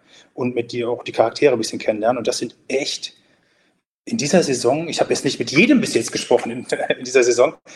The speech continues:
aber alles wahnsinnig nette, angenehme Typen, sehr unterschiedlich zum Teil, aber echt gute Typen, die da gerade oben kicken. Und, äh, den, den gönne ich absolut, dass das funktioniert.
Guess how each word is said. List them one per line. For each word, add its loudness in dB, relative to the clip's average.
aber 2
alles -4
wahnsinnig -4
nette, -4
angenehme -2
Typen, 2
sehr 2
unterschiedlich 2
zum -10
Teil, 0
aber -2
echt -4
gute -2
Typen, -6
die -2
da 0
gerade 0
oben -2
kicken. -6
Und, -8
äh, -6
den, 2
den 0
gönne 4
ich -6
absolut, -4
dass -2
das -4
funktioniert. -10